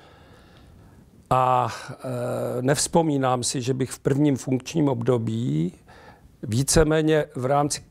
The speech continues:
každého jednání představenstva, eh,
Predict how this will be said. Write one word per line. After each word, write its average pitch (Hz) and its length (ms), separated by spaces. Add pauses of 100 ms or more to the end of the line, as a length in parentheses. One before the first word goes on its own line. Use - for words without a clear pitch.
každého 175 640
jednání 160 520
představenstva, 139 1200
eh, - 640